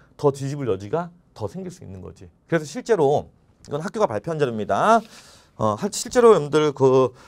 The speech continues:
합격생이 많이 나온 등급을 보면 의예과 같은 경우에는 이 등급하고 삼 등급 사이가 제일 많았어.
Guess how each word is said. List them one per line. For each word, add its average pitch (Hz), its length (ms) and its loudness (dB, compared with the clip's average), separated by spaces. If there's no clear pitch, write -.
합격생이 247 500 -2
많이 147 200 2
나온 151 220 2
등급을 135 340 -2
보면 104 380 0
의예과 208 340 6
같은 175 280 4
경우에는 143 420 2
이 170 220 -4
등급하고 220 520 4
삼 233 220 -10
등급 214 200 -6
사이가 185 260 -6
제일 113 220 -6
많았어. 85 540 -12